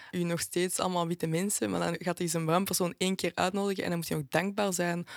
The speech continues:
Allee, je hebt die wel laten aanwezig zijn, maar het is niet dat je die betaald hebt. Het is niet dat je gezegd hebt van,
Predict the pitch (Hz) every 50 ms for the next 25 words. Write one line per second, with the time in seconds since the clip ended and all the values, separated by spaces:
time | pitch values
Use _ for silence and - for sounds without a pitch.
0 | - - - _ - 180 175 170 175 180 - 214 202 - - 190 175 190 190 196
1 | 196 - - - 175 170 175 185 196 - - - 175 165 165 165 180 196 208 202
2 | - - 214 220 233 240 247 240 185 170 - 165 - - 185 190 208 - - 175
3 | 165 - - _ - 165 165 151 - - - 165 180 185 - - - - - -
4 | 175 - 196 190 190 175 170 165 160 156 175 180 - - 180 - - 170 170 165
5 | 170